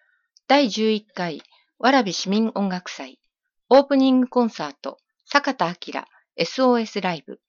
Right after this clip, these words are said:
八月二十九日金曜午後六時、クルル。出演、坂田明さん、アルトサッ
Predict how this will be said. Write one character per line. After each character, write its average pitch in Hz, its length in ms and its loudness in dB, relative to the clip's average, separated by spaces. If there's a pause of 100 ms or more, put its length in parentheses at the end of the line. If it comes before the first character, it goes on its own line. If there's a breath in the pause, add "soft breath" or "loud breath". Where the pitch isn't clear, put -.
(200 soft breath)
八 233 240 -6
月 269 240 0
二 262 180 4
十 175 240 -4
九 - 140 -8
日 151 340 -12
金 208 220 0
曜 156 400 -6
午 233 140 0
後 202 120 0
六 139 220 -6
時、 - 220 -16 (240)
ク 220 140 -6
ル 180 100 -4
ル。 - 160 -14 (340)
出 - 300 -4
演、 208 280 -2 (360 soft breath)
坂 285 320 -6
田 165 160 -6
明 175 320 -10
さ 135 200 -20
ん、 - 40 -20 (480)
ア 196 120 -2
ル 233 100 0
ト 240 120 -2
サ 214 160 -8
ッ - 20 -14